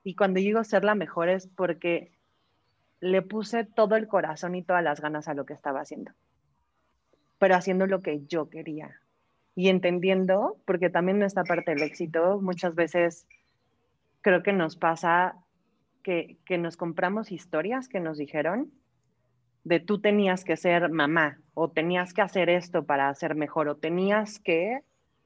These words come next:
es romperlo y decir, "E-, esas son las creencias de alguien más, las mías son estas". Y dentro de estas creencias, también entender que le vas a poner la mejor actitud, voluntad,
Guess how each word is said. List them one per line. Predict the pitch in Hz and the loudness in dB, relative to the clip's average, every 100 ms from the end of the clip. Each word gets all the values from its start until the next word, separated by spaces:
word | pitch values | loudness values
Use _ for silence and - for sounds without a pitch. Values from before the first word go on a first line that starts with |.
| _ - | _ -12
es | 156 | -6
romperlo | 151 143 143 143 170 262 | -4 -2 2 2 2 0
y | 294 | 2
decir, | 170 - 165 - | 0 0 -2 0
"E-, | 170 185 180 | -2 -2 -2
esas | 175 226 226 | -4 -2 -2
son | 185 | 0
las | 180 | 0
creencias | 175 156 156 160 156 | 0 -2 0 0 0
de | |
alguien | 143 143 143 | 0 -2 -4
más, | 120 | -6
las | 143 147 | -8 -8
mías | 185 208 269 403 | -4 0 0 0
son | - 175 165 - | -2 -2 -6 -8
estas". | 165 160 - - - _ _ _ _ _ _ _ _ - | -8 -8 -10 -12 -14 _ _ _ _ _ _ _ _ -4
Y | 185 | 0
dentro | 180 170 170 160 | 4 2 2 2
de | 165 | 2
estas | - 233 - | 0 -2 -2
creencias, | 165 147 151 160 160 208 311 _ _ _ _ _ _ _ _ _ | -2 -2 -2 -2 0 0 -2 _ _ _ _ _ _ _ _ _
también | 185 185 185 | 2 4 4
entender | 214 220 180 160 156 160 | 2 2 0 0 -2 -2
que | 165 | -2
le | 156 | 0
vas | 165 175 | 0 0
a | 208 | -2
poner | 170 160 151 | -2 -2 -2
la | 160 165 | 0 -2
mejor | 151 - 160 | -2 -2 0
actitud, | 160 160 156 - 160 | 0 -4 -12 -8 -8
voluntad, | 151 180 165 151 151 165 170 | -2 0 0 0 -2 2 2